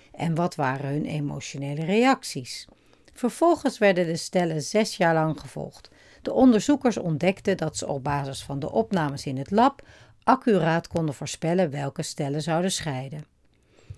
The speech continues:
Op basis van zijn onderzoek formuleerde Gottman later de vuistregel dat een gelukkig en stabiel huwelijk een P N-ratio van minimaal vijf staat op één vergt.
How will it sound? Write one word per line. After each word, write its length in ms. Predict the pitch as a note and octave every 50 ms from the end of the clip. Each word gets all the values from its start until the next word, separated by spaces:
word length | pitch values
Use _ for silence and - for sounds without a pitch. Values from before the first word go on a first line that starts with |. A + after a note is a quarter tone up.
| - _
Op 180 | - B3 A#3+
basis 400 | - B3+ C4+ D4 C#4 - A#3 -
van 180 | - - G3+ F#3
zijn 240 | - F3+ E3 E3+ B3 -
onderzoek 560 | A#3 A3 A#3 A3+ A3 - - A3 G#3 - -
formuleerde 640 | - - C4 B3+ A#3 G#3 F#3 F#3 G3 G3 F3 E3 -
Gottman 380 | - F#3 F3+ - F3+ D#3+ D#3
later 360 | D3 D3 D3 D3+ D#3 - E3+
de 80 | C#3 E3
vuistregel 840 | - - E3 D3+ D3 D3 D3 - - C#3+ C#3+ D3 - - G#3 A3+ - - - - - -
dat 200 | - A3 G#3+ -
een 100 | G3+ E3
gelukkig 640 | - - F3+ F#3 G#3+ C4 C4 - C4+ B3+ - - - _
en 140 | - G3+ G3
stabiel 540 | - - - D#3+ C3 B2 E3+ F3 F3 E3 C#3
huwelijk 460 | D#3 F3 F3+ F3+ F3 F#3 F3+ - - -
een 180 | - A3 A3 A3
P 60 | -
N-ratio 880 | G#3 G3 G3 G3 G3 F3+ F#3 F3+ D#3+ E3 E3 E3 D#3+ - - F3 D#3 D3+
van 260 | - E3 C#3+ C#3 C#3+
minimaal 460 | D#3+ G3 G#3 G#3 F#3+ E3+ D#3+ D#3 D3+
vijf 460 | - - - E3 D3+ D3+ E3 F3 F3+
staat 300 | - - - F3 D#3 -
op 140 | F3 D#3+ - -
één 300 | - F3+ D#3+ D3 C#3+ B2+
vergt. 480 | - - - - - - - - -